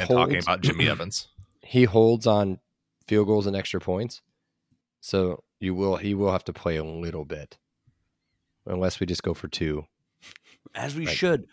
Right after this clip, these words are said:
Speaker 3: We should practice everything.
Speaker 2: <laughs>
Speaker 3: Practice the hook and ladder. The triple reverse.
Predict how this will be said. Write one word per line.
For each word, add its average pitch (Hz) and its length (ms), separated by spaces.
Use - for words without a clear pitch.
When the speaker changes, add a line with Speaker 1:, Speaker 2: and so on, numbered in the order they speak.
Speaker 3:
We 143 80
should 170 180
practice 170 480
everything. 107 560
Speaker 2:
<laughs> - 320
Speaker 3:
Practice 190 340
the 180 120
hook - 240
and 160 140
ladder. 120 440
The 139 80
triple 175 680
reverse. 127 680